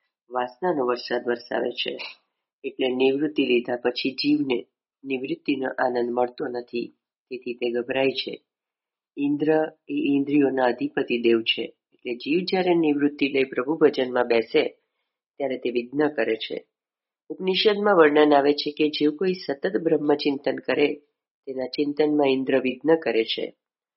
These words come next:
આ ધ્યાનમાં આગળ વધશે તો અમારા માથા ઉપર પગ મૂકીને જશે. એટલે મનુષ્યના ધ્યાનમાં,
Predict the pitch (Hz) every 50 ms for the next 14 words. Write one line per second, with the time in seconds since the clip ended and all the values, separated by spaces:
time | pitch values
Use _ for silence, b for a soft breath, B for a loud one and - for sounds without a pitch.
0 | _ _ _ _ _ _ - 135 135 135 - 135 135 139 151 165 170 175 165 147
1 | 139 143 139 135 135 131 - - - 156 160 160 160 143 131 131 131 127 131 127
2 | 131 127 127 - - 151 147 143 143 - 131 127 - - - 135 143 147 151 156
3 | 143 127 - - 127 135 120 120 120 127 - - - - - - _ _ _ _
4 | _ _ _ _ _ _ _ - 131 127 - 127 123 123 127 127 131 135 135 -
5 | - 139 135 135 127 123 - - 127 123 123 123 151 165 165 139